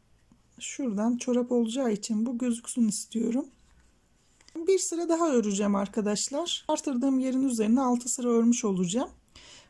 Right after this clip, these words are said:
Ondan sonra bırakacağım. On üçüncü sıra bu. Ördüğüm zaman on dört sıra örmüş olacağım. Şimdi tabii paça boyu sizin kendi zevkinize kalmış. Siz de bebeğinize bu şekilde ölçün.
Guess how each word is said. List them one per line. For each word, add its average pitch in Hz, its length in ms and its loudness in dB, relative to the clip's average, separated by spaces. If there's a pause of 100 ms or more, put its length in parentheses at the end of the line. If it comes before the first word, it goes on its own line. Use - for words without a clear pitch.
(160)
Ondan 269 240 2
sonra 285 300 -2
bırakacağım. 208 540 0 (500)
On 277 120 2
üçüncü 247 360 0
sıra 214 340 -2
bu. 320 200 -2 (960)
Ördüğüm 247 400 4
zaman 254 320 2
on 269 240 4
dört 196 340 2
sıra 240 260 -2
örmüş 226 400 2
olacağım. 180 420 -4 (920)
Şimdi 311 280 -6
tabii 302 240 -4
paça 339 360 -2
boyu 277 180 -2
sizin 302 320 -4
kendi 294 320 -2
zevkinize 269 680 -2
kalmış. 214 500 0
Siz 277 260 -4
de 269 120 0
bebeğinize 254 520 2
bu 285 60 -2
şekilde 240 440 -2
ölçün. 269 580 -2